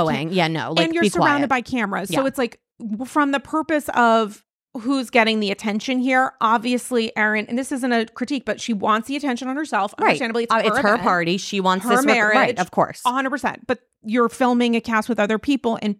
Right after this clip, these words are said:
Speaker 2: part of the exchange here is that they're gonna talk some element of shit.
Speaker 1: Right.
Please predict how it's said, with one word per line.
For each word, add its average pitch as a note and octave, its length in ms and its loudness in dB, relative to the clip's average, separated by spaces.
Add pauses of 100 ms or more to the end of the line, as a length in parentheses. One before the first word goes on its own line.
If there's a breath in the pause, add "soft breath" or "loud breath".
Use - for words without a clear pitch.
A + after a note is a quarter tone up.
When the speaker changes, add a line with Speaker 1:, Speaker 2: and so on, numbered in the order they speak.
(140)
Speaker 2:
part A3 340 2
of G3 160 0
the G3+ 140 -2
exchange A#3 600 -2
here F#3+ 300 0
is F#3 220 -4
that G3+ 180 -2
they're G#3+ 140 2
gonna G3+ 420 2 (460 loud breath)
talk A3 400 0
some G3+ 400 0
element F#3 480 0
of F#3 140 -2
shit. - 340 -4 (300)
Speaker 1:
Right. E3 260 0